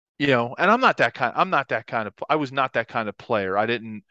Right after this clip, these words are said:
I didn't, like, say, "Oh, you know, we get no respect. It's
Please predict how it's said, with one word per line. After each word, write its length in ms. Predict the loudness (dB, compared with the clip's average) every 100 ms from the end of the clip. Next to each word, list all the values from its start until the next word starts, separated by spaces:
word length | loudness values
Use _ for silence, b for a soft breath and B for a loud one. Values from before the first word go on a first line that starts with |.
| b b b b _
I 120 | 0
didn't, 300 | 2 2 -2 -6
like, 200 | -6 -4
say, 220 | 0 4
"Oh, 240 | 6 6
you 160 | 4 -2
know, 80 | -4
we 320 | -4 -4 -2
get 160 | -2
no 140 | 2 2
respect. 580 | 2 0 2 4 2 -2
It's 140 | -4